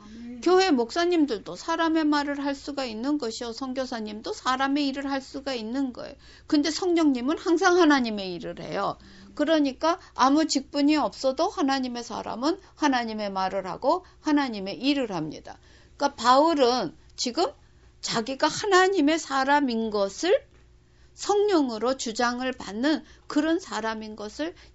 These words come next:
Speaker 2: 여러모로 지금 변명하고 증거하고 그러고 있어요.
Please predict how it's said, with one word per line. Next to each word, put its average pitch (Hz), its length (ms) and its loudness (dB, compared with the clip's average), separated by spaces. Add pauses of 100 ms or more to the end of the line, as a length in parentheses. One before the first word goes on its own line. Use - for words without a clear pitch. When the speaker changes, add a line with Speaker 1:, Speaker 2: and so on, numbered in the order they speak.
Speaker 2:
여러모로 262 1300 0 (260)
지금 254 400 -2
변명하고 208 920 -6
증거하고 269 760 2
그러고 285 320 -4
있어요. 233 560 -10